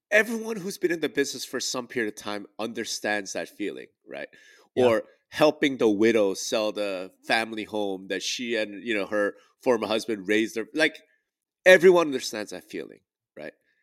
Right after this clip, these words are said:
Speaker 1: And that's what this is all about. Like, tr-, and that's what fiduciary duty, like,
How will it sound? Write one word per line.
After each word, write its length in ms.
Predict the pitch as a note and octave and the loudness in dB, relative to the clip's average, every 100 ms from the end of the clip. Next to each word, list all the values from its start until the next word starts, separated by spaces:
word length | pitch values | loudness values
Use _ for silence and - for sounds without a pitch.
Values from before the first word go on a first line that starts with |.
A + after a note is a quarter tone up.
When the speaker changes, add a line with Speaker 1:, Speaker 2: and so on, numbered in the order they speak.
| _ - | _ -8
Speaker 1:
And 140 | A#2+ | 0
that's 240 | C3+ C3 B2+ | 0 0 -4
what 100 | - | -8
this 160 | G#2 | -8
is 60 | - | -8
all 160 | D#2+ D2+ | -10 -12
about. 240 | A1 G#1 _ _ G#2 | -16 -20 _ _ -8
Like, 160 | G2+ | -6
tr-, 220 | - - - | -6 -4 -2
and 180 | C3 A#2 | -2 0
that's 320 | B2 D3 - | 2 2 2
what 200 | C3+ A#2+ | -2 -2
fiduciary 640 | - A#2 G#2+ A#2+ - A#2 A2+ | -2 -8 -4 -2 0 0 -2
duty, 360 | - G#2 G#2 F#2 | -6 -6 -6 -8
like, 200 | F2 | -10